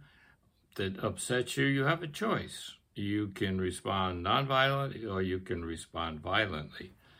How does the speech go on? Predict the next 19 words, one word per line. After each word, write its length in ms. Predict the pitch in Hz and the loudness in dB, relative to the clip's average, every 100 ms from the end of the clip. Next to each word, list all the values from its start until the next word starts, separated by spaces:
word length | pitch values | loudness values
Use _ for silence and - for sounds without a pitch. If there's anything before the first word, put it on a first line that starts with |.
| - - - _ - | -20 -20 -20 _ -4
And 320 | 107 104 104 | -2 0 2
I 160 | 113 117 | 2 2
think 720 | - - - 214 220 190 - - - _ _ _ _ _ - - _ - | 0 -8 2 4 4 0 -10 -16 -20 _ _ _ _ _ -20 -20 _ -8
that 300 | 104 120 117 | 0 2 4
when 180 | 117 113 | 4 4
you 80 | 110 | 2
present 480 | - 117 139 208 | 2 2 4 4
it 140 | 185 147 | 2 2
that 260 | 107 104 | 0 0
way, 360 | 95 101 98 101 | -2 0 0 0
it 320 | 95 101 95 - _ _ _ _ _ _ _ _ _ _ _ _ | -2 -4 -6 -8 _ _ _ _ _ _ _ _ _ _ _ _
touches 460 | - 202 190 147 | 0 2 2 0
people 360 | - 151 147 135 | 2 2 4 2
in, 560 | 113 110 - 101 104 - - | 2 -2 -6 -6 -6 -12 -8
in 220 | 107 101 | -6 -4
the 100 | 98 | -6
sense 560 | 92 - 117 107 - - | -6 -2 -2 -2 -8 -8
of, 420 | 104 101 95 90 - - | -4 -2 -2 -4 -8 -8
um, 440 | 101 98 90 90 | -2 -2 -2 -4